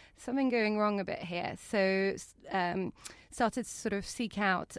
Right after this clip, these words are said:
other sort of networking group. And there's a great one called She Says. And they really are all about sort of championing women in advertising. And that's when I discovered this horrific stat, which is three percent in the entire world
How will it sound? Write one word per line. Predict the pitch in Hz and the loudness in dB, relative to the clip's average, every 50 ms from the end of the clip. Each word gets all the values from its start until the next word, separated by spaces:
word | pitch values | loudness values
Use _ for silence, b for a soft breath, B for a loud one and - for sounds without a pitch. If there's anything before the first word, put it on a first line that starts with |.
| - | -6
other | - 202 175 185 185 185 175 | -4 -2 0 2 2 2 0
sort | - - - | -2 -4 -6
of | 190 170 208 | -4 -2 0
networking | 202 214 220 - 190 185 - - 180 170 | 0 0 0 -2 -4 -4 -4 -6 -6 -4
group. | - - - - - - - | -4 -4 -4 -4 -4 -6 -4
And | 196 180 | -2 -2
there's | 175 175 170 180 | -2 -2 -2 -4
a | 196 | -6
great | 180 - 214 208 196 - | -2 0 2 2 2 2
one | 185 180 180 180 | 0 0 0 -2
called | - - 180 175 170 170 - | -4 -4 -4 -4 -4 -4 -6
She | - 202 190 | -6 -6 -6
Says. | 165 - - 180 - - 180 233 - - B B B B B B B B B | -6 -6 -4 -4 -4 -4 -4 -6 -8 -12 B B B B B B B B B
And | - 202 190 190 190 185 190 190 175 | -4 -2 0 2 2 2 2 2 4
they | 220 226 220 220 220 220 | 4 6 6 6 4 2
really | 208 202 202 202 190 190 180 185 | 2 2 2 2 2 0 0 -2
are | - - 190 185 185 185 | 0 2 2 2 2 2
all | - - 196 196 190 | 0 0 0 0 0
about | 185 190 180 175 - | 0 0 0 0 -2
sort | - - 208 185 | -4 -8 -8 -10
of | 180 - | -10 -6
championing | - 196 196 170 - - 196 185 175 175 175 175 | -4 -4 -4 -4 -4 -4 -2 -2 -2 -2 -2 -2
women | 180 180 180 170 170 | 0 0 0 0 0
in | 170 175 | 0 0
advertising. | 180 180 180 - - - 185 170 165 160 - 190 - - - 175 - _ _ _ _ _ _ _ _ _ _ - - | -2 -2 -4 -6 -8 -8 -6 -6 -6 -6 -8 -8 -8 -8 -8 -12 -14 _ _ _ _ _ _ _ _ _ _ -14 -6
And | - 202 202 | -2 2 2
that's | 240 262 - - - | 2 2 2 0 0
when | 233 208 | 0 2
I | 202 196 | 2 0
discovered | 185 196 - - - 196 180 185 190 175 180 175 - - - | -2 -4 -6 -4 -2 -2 2 2 2 0 0 -4 -8 -12 -8
this | - 196 190 - - - - | -8 -8 -6 -8 -12 -12 -10
horrific | - 196 185 190 202 190 - - - - | -6 -4 -2 -2 -2 -2 -4 -6 -8 -8
stat, | - - - 190 185 175 - - - - | -8 -4 -2 0 0 0 -2 -6 -8 -10
which | - 180 180 - - | -10 -10 -10 -6 -4
is | 202 196 180 - | -4 -4 -4 -6
three | - - 208 196 | -8 -8 -8 -8
percent | - 185 - - - 180 180 180 175 - - - | -8 -12 -10 -6 -2 -2 0 -2 -2 -4 -8 -6
in | - 190 | -4 -2
the | 180 180 | -2 -2
entire | 185 185 - 202 185 175 175 175 170 | -2 -2 -2 -4 -2 0 0 -2 -2
world | 160 180 196 196 180 175 175 180 185 226 226 - - | -2 0 2 2 4 2 2 2 0 -2 -2 -6 -12